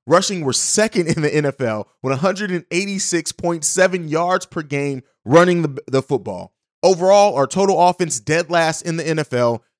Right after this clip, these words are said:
thirty-two, uh, only getting two hundred and sixty-five yards per game overall.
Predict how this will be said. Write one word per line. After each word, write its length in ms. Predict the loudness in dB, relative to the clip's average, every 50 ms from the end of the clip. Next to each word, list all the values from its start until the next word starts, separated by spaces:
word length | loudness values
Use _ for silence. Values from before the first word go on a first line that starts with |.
| _
thirty-two, 560 | 2 2 2 2 -2 -6 -6 -6 -6 -6 -6 -10 -14 _ _ _ _ -4
uh, 240 | -2 0 0 2
only 360 | 2 2 2 0 -2 -4 -6 -6 -2
getting 300 | 0 0 0 0 -4 -6
two 160 | -4 -4 -4
hundred 220 | -4 -4 -4 -8
and 140 | -12 -10 -10
sixty-five 760 | -8 -6 -6 -6 -6 -6 -10 -6 -4 -2 0 0 0 -2 -2
yards 340 | 0 0 2 2 0 -2 -4
per 160 | -8 -10 -10
game 400 | -8 -8 -8 -8 -8 -8 -10 -8
overall. 680 | -4 -4 -4 -4 -2 -4 -2 0 0 0 0 -2 -6 -10